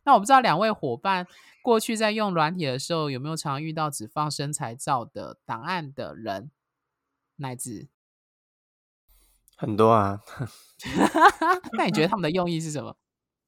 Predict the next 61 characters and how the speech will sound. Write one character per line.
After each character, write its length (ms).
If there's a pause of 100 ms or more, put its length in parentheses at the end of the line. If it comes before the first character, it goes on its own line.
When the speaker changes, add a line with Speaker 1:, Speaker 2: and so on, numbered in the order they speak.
(240)
Speaker 2:
嗯， 680
我 80
不 80
知 40
道， 120
吸 220
引 120
我 180
吧？ 220
啊， 80
没 120
有。 60 (680)
Speaker 1:
<laughs> 600
我， 260
我 40
知 100
道 140
我 60
跟 200
你 60
都 140
是 280 (720)
会 160
看 220
身 180
材 160
的 120
类 200
型 360
啊， 180 (340)
Speaker 2:
对。 180
Speaker 1:
除 40
此 180 (120)
之 200
外。 320
Speaker 2:
我 200
觉 160
得 40
他 140
们 160
就 80
是， 420 (200)
就 100
是 100
我 320
觉 120
得 180
至 100
少， 540
呃， 180
不 200
论 180
那 80
个 100
身 240
材 160
是 140
不 60
是 80
他 180
们 160